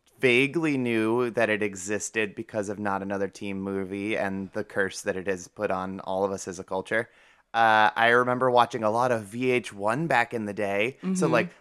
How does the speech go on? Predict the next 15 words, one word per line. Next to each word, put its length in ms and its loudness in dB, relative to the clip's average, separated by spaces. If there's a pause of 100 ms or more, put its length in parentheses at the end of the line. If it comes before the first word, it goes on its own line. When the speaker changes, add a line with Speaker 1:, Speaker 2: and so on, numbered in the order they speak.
(140)
Speaker 1:
I 240 0
Love 300 -2
the 80 -2
nineties 960 -4
or, 180 2
like, 200 -2
various 500 0
other 240 -2
countdown 840 -2
or 200 -2
listicle-based 1000 -6
shows 480 0
would 100 -16
be 100 -2
like, 200 0